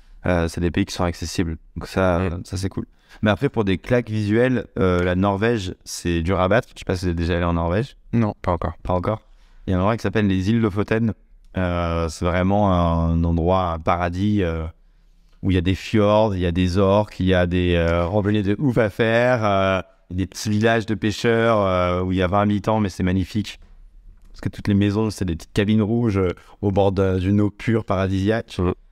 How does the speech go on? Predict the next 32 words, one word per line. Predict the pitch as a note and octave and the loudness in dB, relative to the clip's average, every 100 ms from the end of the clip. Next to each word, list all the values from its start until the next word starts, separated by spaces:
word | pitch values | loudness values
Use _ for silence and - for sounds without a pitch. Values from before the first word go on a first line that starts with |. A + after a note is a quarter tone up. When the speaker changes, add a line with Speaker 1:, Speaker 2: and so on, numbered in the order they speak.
| - - | -20 -16
Speaker 1:
Tout | - | -6
ça | A2+ | -4
fait | A2 G#2 | -2 -4
que | G#2 | -2
j'ai | A2 F#2+ | -2 0
rarement | F#2 G2+ G#2+ | 0 0 0
vu | G2+ A2 | -2 -2
aussi | F#2 - | -4 -4
beau | F#2 A2 | -2 0
dans | G#2 | 2
ma | G2 | 2
vie. | F#2 G#2 C3 _ - - - | 0 -2 -6 _ -20 -12 -6
Et | F#2 | -6
c'est | - A#2+ B2 | -2 0 0
en | G2+ F2+ F2+ - - _ - F#2+ F2+ | 0 -2 -6 -12 -20 _ -14 -8 0
Speaker 2:
Ouais, | G2 C#3+ | 0 0
comme | - E2 | -2 -2
quoi, | G2 G2+ E2+ | 0 0 0
euh, | E2+ F#2 F2+ | -4 -8 -2
Speaker 1:
Mais | G2+ | 0
c'est | A#2 A#2+ | 0 0
très | A2 | -4
cher. | G2+ E2+ - - | -4 -6 -8 -4
Vingt | F#2+ A#2 | 0 2
euros | A2+ | 2
le | A2+ | 2
paquet | A2 A2 | 0 -2
de | G2+ | -2
chips. | G#2 - G#2+ B2+ G#2+ G2 - | -4 -4 -6 -6 -6 -6 -4
<laughs> | C#3 C#3 - A#2 | -4 0 -2 -2
Donc, | A2 A#2+ G2+ | -2 -2 2
euh, | B2 A2+ A#2 C#3 | 2 4 2 0